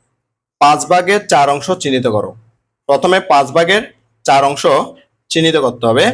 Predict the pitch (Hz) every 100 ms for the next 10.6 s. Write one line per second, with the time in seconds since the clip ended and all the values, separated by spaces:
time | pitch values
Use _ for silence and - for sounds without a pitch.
0 | - - _ _ - _ _ _ - 180
1 | 208 220 226 226 226 156 156 185 190 208
2 | 208 143 135 170 _ _ _ - 123 151
3 | 160 160 165 185 - 139 165 - - 127
4 | 180 - _ 107 135 151 - 185 170 127
5 | - 101 - _ _ _ _ _ _ _
6 | - 147 165 180 180 156 151 147 151 147
7 | 170 175 170 147 147 175 165 302 - _
8 | _ _ _ 117 151 147 143 139 147 165
9 | 175 190 196 147 143 175 139 139 139 139
10 | 131 131 139 147 147